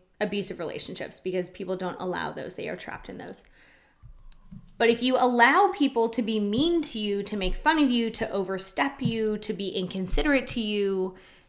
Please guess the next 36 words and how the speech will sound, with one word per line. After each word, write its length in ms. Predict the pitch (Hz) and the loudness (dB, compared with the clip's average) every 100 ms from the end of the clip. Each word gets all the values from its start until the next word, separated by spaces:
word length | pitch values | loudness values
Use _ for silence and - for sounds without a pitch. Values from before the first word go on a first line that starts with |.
| _ _ _ - | _ _ _ 6
that's 260 | 214 339 | 8 10
on 200 | 440 427 | 10 10
you. 440 | 240 285 233 - - | 6 4 0 -6 -12
You 580 | 185 185 247 339 339 302 - | -8 2 6 8 8 6 4
allow 640 | 233 220 190 190 247 320 | 4 6 6 6 6 6
that. 340 | 233 185 - - | 4 0 0 0
Should 240 | - 269 | 2 6
they 160 | 269 330 | 6 8
be 160 | 330 | 6
better? 420 | 285 240 302 370 349 | 8 8 8 4 2
Yeah, 380 | 277 381 202 - | 4 6 6 4
in 80 | |
a 60 | 233 | 0
perfect 400 | - 240 247 214 | 2 2 2 0
world 400 | 175 185 247 269 | 0 4 4 4
where 240 | 214 214 | 4 4
adults 400 | 214 190 196 214 | 4 2 2 0
take 240 | - 226 214 | -2 -2 -2
accountability 580 | - 208 208 208 208 214 | -2 0 0 2 2 0
for 140 | 208 | 0
their 120 | 190 | 0
actions 760 | 190 208 208 202 180 190 208 - - - - - - | 2 2 0 -4 -4 -4 -6 -10 -20 -20 -20 -20 -4
and 580 | 220 208 202 190 190 185 - - - | 0 2 2 0 -2 -4 -8 -20 -14
want 340 | 202 202 214 208 | -2 2 4 4
to 60 | |
better 280 | 190 208 247 | 4 4 4
themselves, 600 | 202 185 185 175 202 220 - | 2 -2 -2 0 0 0 2
absolutely, 560 | 233 247 254 208 180 | 2 2 0 2 0
they 200 | 175 196 | 2 0
should, 500 | 196 - 208 185 175 | 0 0 2 2 0
they 120 | 202 202 | 2 2
should 200 | 220 185 | 0 -2
do 120 | 196 | -2
something 300 | 190 180 175 | -2 -2 -2
else. 260 | - 190 | -4 -6
But 280 | - 196 185 | 2 2 2